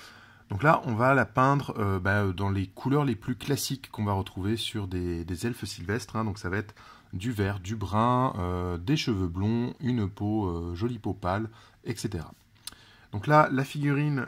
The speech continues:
euh, est en métal, a été assemblée à la super glue. Son socle a été fait, il y a un tuto, hein, où j'explique comment, euh, fabriquer le socle. C'est avec du plastiroc et des rouleaux de Green Stuff World pour faire le, euh, le maillage, euh, et des petits, euh, des morceaux de, euh,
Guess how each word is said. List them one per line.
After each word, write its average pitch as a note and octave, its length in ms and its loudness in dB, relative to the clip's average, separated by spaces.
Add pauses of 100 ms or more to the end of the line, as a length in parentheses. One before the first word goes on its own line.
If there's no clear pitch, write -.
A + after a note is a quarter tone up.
euh, G2 1300 -2
est B2+ 160 -2
en B2+ 80 0
métal, C3+ 640 0
a G#2+ 100 -2
été A2 240 -2
assemblée G2+ 600 -4
à A#2 60 -8
la A2 80 -2
super F2+ 340 -8
glue. C3 360 -2
Son G#2+ 160 -8
socle - 280 -4
a G2+ 40 -2
été G2 180 -4
fait, A#2 240 -2
il G#2+ 80 -4
y G2+ 60 -4
a G2 40 -2
un F#2+ 40 -6
tuto, G#2+ 380 -4
hein, F#2+ 240 -6
où F#2 100 -8
j'explique G2+ 340 -10
comment, G2 440 -4
euh, - 20 -6
fabriquer F#2+ 340 -6
le E2+ 80 -10
socle. - 260 -6 (420)
C'est - 80 -6
avec F#2 100 -4
du G#2 80 -4
plastiroc A#2 720 -4
et A2 100 -4
des G#2 140 0
rouleaux A2+ 300 0
de G#2 100 -2
Green G#2+ 200 -2
Stuff - 300 -6
World A2 280 0
pour - 220 -10
faire G2+ 260 -4
le, F#2 180 -2
euh, E2 420 -6 (420)
le F#2 140 -2
maillage, A2+ 500 2 (380)
euh, G2+ 280 2
et B2 140 2
des A2 140 0
petits, G#2 520 -4
euh, E2+ 360 -2
des F#2 120 -4
morceaux F#2+ 360 -4
de, G2 140 -4
euh, E2 340 -4